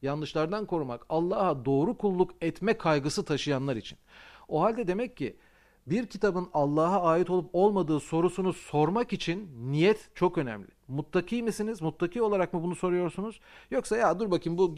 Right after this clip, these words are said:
öyle diyorlar ama bakalım bu Allah'ın kitabı mı?" Böyle bir yaklaşımla hiçbir yere ulaşamazsınız. Ee, hatta ulaştığınız yer muhtemelen yanlış olacaktır. Muttaki demek, "Acaba yanlış bir şey yapıyor muyum ben Allah'a karşı?"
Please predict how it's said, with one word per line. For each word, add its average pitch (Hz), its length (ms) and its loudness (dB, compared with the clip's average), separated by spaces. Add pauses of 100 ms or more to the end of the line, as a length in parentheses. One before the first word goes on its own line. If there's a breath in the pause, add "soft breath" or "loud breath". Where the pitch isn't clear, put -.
öyle 214 240 8
diyorlar 196 240 6
ama 160 180 4
bakalım 175 340 4
bu 180 80 6
Allah'ın 175 300 6
kitabı 170 340 -2
mı?" 117 100 -10
Böyle 240 240 2
bir 180 60 0
yaklaşımla 170 640 0 (360 soft breath)
hiçbir 214 260 0
yere 196 100 8
ulaşamazsınız. 202 840 -2 (320 soft breath)
Ee, 151 420 4
hatta 170 500 6
ulaştığınız 175 480 2
yer 170 120 4
muhtemelen 170 460 0
yanlış 147 480 2
olacaktır. 98 580 -6 (720 loud breath)
Muttaki 196 540 0
demek, 202 260 -2 (200)
"Acaba 196 420 4
yanlış 160 540 4
bir 160 60 -2
şey 143 240 2
yapıyor 185 460 10
muyum 139 300 2
ben 131 140 2
Allah'a 127 520 2
karşı?" 107 400 -8